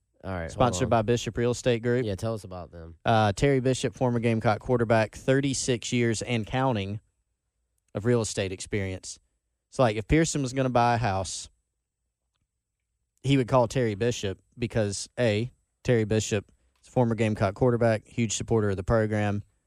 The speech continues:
Speaker 2: and he knows what he's doing. So, like, that's a pretty obvious fit, right? So Pearson would dial eight oh three, six six five, fourteen forty-two or text him.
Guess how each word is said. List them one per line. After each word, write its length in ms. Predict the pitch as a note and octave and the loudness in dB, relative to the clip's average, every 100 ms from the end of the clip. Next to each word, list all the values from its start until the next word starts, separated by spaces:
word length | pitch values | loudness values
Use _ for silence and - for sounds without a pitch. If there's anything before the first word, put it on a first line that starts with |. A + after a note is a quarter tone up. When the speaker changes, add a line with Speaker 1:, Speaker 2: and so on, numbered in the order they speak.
| _ _ _ _ _ | _ _ _ _ _
Speaker 2:
and 240 | G#2+ G#2 A#2 | -2 0 2
he 80 | |
knows 200 | A#2 A#2 | 4 2
what 120 | G#2+ G2+ | 0 -4
he's 120 | F#2+ | 0
doing. 360 | B2 G2+ F#2 - _ _ _ _ _ _ _ _ _ | 0 0 -6 -12 _ _ _ _ _ _ _ _ _
So, 120 | B2 | 2
like, 200 | G#2+ G2+ _ _ _ _ _ - | 2 0 _ _ _ _ _ -8
that's 160 | G#2+ - | -6 -2
a 20 | |
pretty 220 | B2+ A2 | 0 2
obvious 340 | G2+ G2 F#2+ | 2 0 -4
fit, 240 | - G#2 F2+ | -2 -2 0
right? 220 | G2+ G2 _ _ _ _ _ _ | 0 -2 _ _ _ _ _ _
So 120 | - | -2
Pearson 340 | A#2 D#3+ C#3+ C#3 | 4 4 2 0
would 100 | B2 | 4
dial 200 | A#2+ A2 | 4 4
eight 120 | A2 | 2
oh 100 | G#2 | 0
three, 220 | - A#2+ | 0 0
six 260 | A2 G#2+ - | 0 -4 -4
six 180 | A2 - | -6 0
five, 260 | A2 G#2 | 2 2
fourteen 400 | - G#2+ - G2+ | 2 -2 0 -6
forty-two 580 | F#2+ G#2+ G2 - A#2 B2+ B2+ | -2 -2 -2 -2 0 0 2
or 120 | A#2+ | 2
text 340 | G#2 G2 - F2+ | 2 -2 -4 -8
him. 160 | F#2+ | -10